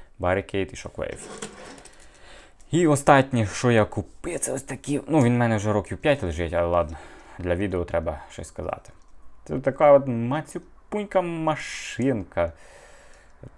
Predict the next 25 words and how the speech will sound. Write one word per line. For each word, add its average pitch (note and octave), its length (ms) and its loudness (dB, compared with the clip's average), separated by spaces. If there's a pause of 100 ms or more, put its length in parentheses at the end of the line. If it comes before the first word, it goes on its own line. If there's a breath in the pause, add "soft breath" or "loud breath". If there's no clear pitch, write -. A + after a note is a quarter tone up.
Також A2+ 380 6
по - 160 -10
фільму G2 360 -2
Bumblebee. C#3+ 720 2 (400)
Хоча F#2 360 0
він F2+ 120 0
не F2 60 -2
був A2+ 160 -2
фільм C3 240 -4
Bumblebee, A#2 520 -2
але - 220 -4 (880)
компанія E2+ 440 -4
перезапускає E2+ 720 -2
новеньких E2 280 -8
трансформерів A2+ 600 -6
для E2 120 -6
продажу, A2 420 -4
це - 160 -10
ясно. G2 400 2 (600 loud breath)
Це - 160 -2
Barricade. F2+ 640 4
Давайте F#2 280 0
ще - 160 -8
його E2+ 100 -2
трансформуємо. A#2 920 -4